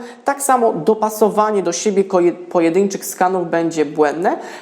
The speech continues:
ponieważ model przesunie się nam względem markerów, które używamy właśnie w procesu, w procesie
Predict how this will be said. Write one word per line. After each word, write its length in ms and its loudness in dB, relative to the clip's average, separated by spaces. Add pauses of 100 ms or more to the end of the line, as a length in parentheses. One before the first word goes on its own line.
ponieważ 420 4
model 440 4
przesunie 540 0
się 140 -2
nam 160 2
względem 560 0
markerów, 640 0 (280)
które 380 2 (220)
używamy 480 2
właśnie 280 -4
w 60 -12
procesu, 840 -6 (420)
w 40 -20
procesie 460 -2